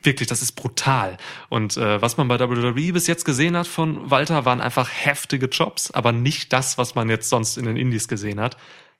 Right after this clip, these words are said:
Liegt auch daran, äh, meine Theorie, dass man das Infektionsrisiko tatsächlich einfach minimal halten will, weil so eine Brust, die springt oft, äh, springt relativ schnell auf und blutet.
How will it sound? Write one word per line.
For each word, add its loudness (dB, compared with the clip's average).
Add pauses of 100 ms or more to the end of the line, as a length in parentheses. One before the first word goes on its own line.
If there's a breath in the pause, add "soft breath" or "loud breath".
(140)
Liegt 0
auch -2
daran, 0 (380 loud breath)
äh, 0 (320)
meine 0
Theorie, 0 (340 loud breath)
dass -2
man 4
das 0
Infektionsrisiko 0
tatsächlich -2
einfach -2
minimal -2
halten -4
will, 0
weil 0 (300 loud breath)
so -6
eine 2
Brust, 0
die -4
springt 0
oft, -4 (500)
äh, -2
springt 0
relativ -2
schnell 2
auf 2
und -4
blutet. 0